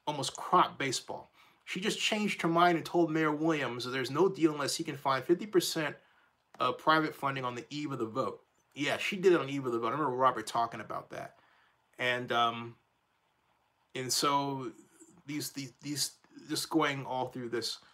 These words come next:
I don't understand what her problem is. A lot of people want baseball and are willing to pay the taxes and enjoy the benefits. She needs to, um,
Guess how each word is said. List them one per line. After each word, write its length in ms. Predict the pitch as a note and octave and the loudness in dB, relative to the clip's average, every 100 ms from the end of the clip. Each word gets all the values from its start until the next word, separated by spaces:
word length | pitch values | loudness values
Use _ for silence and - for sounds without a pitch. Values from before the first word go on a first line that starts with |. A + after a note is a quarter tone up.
| _ _ _ _ - | _ _ _ _ -2
I 80 | C#3+ | 0
don't 160 | D3+ | 2
understand 360 | D3 C3+ - C3+ | 0 -4 -4 -2
what 60 | A#2+ | -2
her 60 | |
problem 460 | A2 F#3 E3+ E3+ D#3 | 0 4 6 4 2
is. 180 | D#3 C3 | 0 0
A 40 | |
lot 160 | C#3+ D3+ | 0 0
of 60 | |
people 300 | - D#3+ - | 0 -4 -2
want 320 | C3 C3 A#2+ | 0 2 2
baseball 480 | D3 D3+ - - D3+ | -2 -2 -2 4 6
and 100 | C#3+ | 6
are 40 | A#2+ | 4
willing 200 | C3 B2 | -2 -4
to 60 | |
pay 160 | A#2 C3 | -6 -8
the 80 | A2+ | -8
taxes 460 | - C3 B2+ B2 | -2 -2 0 -6
and 100 | A2+ | -6
enjoy 200 | G#2 A#2 | -6 -6
the 80 | A2+ | -6
benefits. 500 | - G#3 F3+ F3 - | -2 -2 0 -2 -2
She 120 | - | -6
needs 300 | D3+ C#3+ C#3 | -6 -6 -6
to, 260 | - B2+ A#2 - - - _ _ - | -8 -6 -6 -8 -20 -20 _ _ 0
um, 560 | A#2+ A2+ A2 A2 G#2+ | 2 0 -2 -6 -12